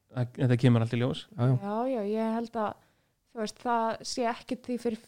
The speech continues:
Speaker 3: til fyrirstöðu að leikmenn vilji koma og spila hér á Selfossi, þú veist, við erum með frábæran grasvöll sem að ætti nú bara að vera, já, fyrir alla venn-, eða já, eldri fótboltamenn er grasið allavega,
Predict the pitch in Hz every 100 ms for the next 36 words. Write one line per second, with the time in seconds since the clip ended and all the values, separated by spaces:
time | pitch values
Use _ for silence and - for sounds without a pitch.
0 | _ _ 247 233 262 277 226 214 214 208
1 | 208 208 233 233 240 233 220 220 220 247
2 | 247 277 240 208 208 214 214 - - 254
3 | 311 240 220 277 247 220 269 349 - 202
4 | 208 233 - 220 - - _ _ _ 214
5 | 220 220 220 214 220 _ _ _ - 226
6 | 302 220 196 196 240 311 - 170 175 -
7 | - 208 202 196 202 214 196 196 - -
8 | 190 180 - _ _ _ _ 190 185 190
9 | 185 180 - _ _ _ _ _ _ _
10 | _ _ _ 196 190 269 349 - - _
11 | _ _ - 233 226 220 220 208 240 262
12 | 254 208 208 196 180 202 254 - 277 -
13 | 262 240 220 208 185 175 190 208 - 208
14 | 214 220 - 185 180 180 185 196